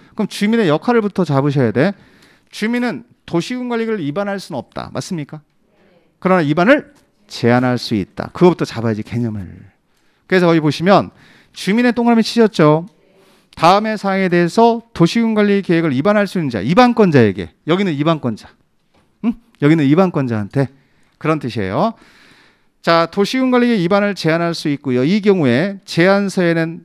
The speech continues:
도시군 관리 계획 도서 밑줄. 도면이 있어야 돼, 도면. 문서 갖고 들어가야 돼.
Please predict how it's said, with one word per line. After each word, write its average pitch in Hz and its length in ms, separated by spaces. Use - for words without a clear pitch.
도시군 233 380
관리 214 160
계획 196 180
도서 135 500
밑줄. 127 320
도면이 247 360
있어야 143 220
돼, 117 80
도면. 110 360
문서 226 300
갖고 190 180
들어가야 123 340
돼. 147 220